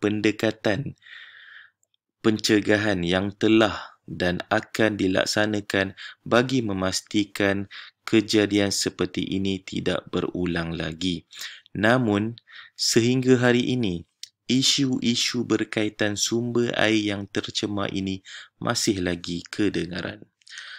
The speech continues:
Saranan penggunaan teknologi seiring dengan perubahan zaman dan analisa berdasarkan data sebagai satu langkah pencegahan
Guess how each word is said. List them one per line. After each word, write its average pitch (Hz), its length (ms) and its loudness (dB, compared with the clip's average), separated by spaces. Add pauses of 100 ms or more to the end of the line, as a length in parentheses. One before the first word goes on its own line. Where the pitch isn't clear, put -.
(160)
Saranan 113 800 4
penggunaan 92 720 0
teknologi 101 800 0 (320)
seiring 117 640 4
dengan 95 400 0
perubahan 104 560 2
zaman 98 480 -2
dan 95 240 -4
analisa 98 640 -2
berdasarkan 98 1120 -2
data 101 480 2 (320)
sebagai 98 560 2
satu 95 320 -2
langkah 104 560 0
pencegahan 95 800 -4